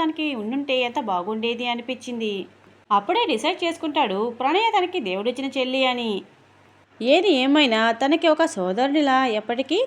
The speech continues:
తోడుగా ఉండాలని. సుగుణకైతే మాటలు రావట్లేదు. ప్రణయ్ని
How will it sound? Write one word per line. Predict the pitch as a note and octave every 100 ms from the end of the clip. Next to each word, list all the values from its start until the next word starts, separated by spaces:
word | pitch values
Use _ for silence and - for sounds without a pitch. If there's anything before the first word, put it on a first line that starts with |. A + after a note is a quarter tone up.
| -
తోడుగా | G3 G3 G#3 A#3
ఉండాలని. | A#3+ A#3 A#3+ A#3+ A3+ G3+ G3 - - - - _ _ - -
సుగుణకైతే | A#3+ D#4+ A#4+ A4 F4+ C#4 D#4
మాటలు | C#4+ G#3+ A#3 C4 C4+ A4
రావట్లేదు. | A#3 E3+ G#3+ A3+ B3 A#3 G#3 F#3+ - - - - - - - - -
ప్రణయ్ని | G#3 G#3+ D#4 A#4 C4 B3+